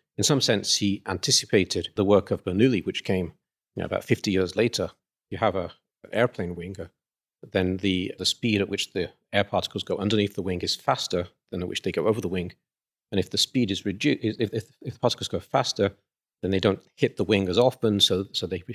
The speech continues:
there's a lower pressure. And so that puts a force on the wing and makes the plane go up.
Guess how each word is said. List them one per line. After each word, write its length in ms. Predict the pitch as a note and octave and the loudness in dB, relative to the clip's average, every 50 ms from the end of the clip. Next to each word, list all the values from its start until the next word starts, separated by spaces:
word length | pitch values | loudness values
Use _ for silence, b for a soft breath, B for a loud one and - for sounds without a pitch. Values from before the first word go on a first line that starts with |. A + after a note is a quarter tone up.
| - _ _ _ - | -14 _ _ _ -8
there's 140 | A#2 G2 G2+ | -6 -4 -4
a 120 | F#2 F2+ _ _ - | -6 -6 _ _ -2
lower 260 | B2+ G#2+ A#2 G#2+ G2+ | 4 6 6 6 6
pressure. 460 | - - - D#3 D3 - - F2 F2 - _ _ _ _ _ _ _ _ _ _ _ _ _ _ - | 4 2 0 0 2 2 2 0 0 -2 _ _ _ _ _ _ _ _ _ _ _ _ _ _ -6
And 140 | G2 F#2+ | -4 -2
so 240 | - - A2 G2 G2+ | 2 4 4 4 4
that 340 | G2+ G#2+ G#2+ - - _ - | 4 2 0 0 -2 _ 0
puts 200 | - G#2+ - - | 0 0 0 0
a 40 | G#2 | -4
force 360 | - - A#2 G#2 G2+ - - | 0 4 4 6 6 4 2
on 200 | - G#2+ G2+ G2+ | 2 2 2 2
the 60 | F#2+ | 2
wing 300 | E2+ G2+ F#2+ F#2 F#2 F#2 | 2 2 2 0 -2 -6
and 140 | F#2+ F#2 F2+ | -8 -10 -12
makes 180 | F#2+ G2 - - | -12 -14 -14 -16
the 60 | - | -14
plane 240 | - - F#2 E2+ E2 | -8 -8 -8 -6 -6
go 180 | - - - G2+ | -4 0 0 0
up. 140 | F2+ - | 0 0